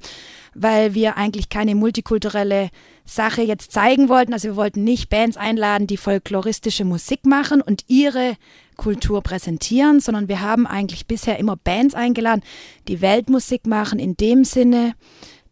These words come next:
dass sie Teile ihrer traditionellen Musik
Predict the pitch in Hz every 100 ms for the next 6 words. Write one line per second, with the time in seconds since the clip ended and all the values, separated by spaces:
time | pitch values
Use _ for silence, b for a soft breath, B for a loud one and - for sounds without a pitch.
0 | - 185 190 185 - - 190 190 185 180
1 | 165 - _ _ _ _ _ _ _ _
2 | _ - - 175 226 302 311 220 202 -
3 | 208 190 190 185 170 165 165 - 262 320
4 | -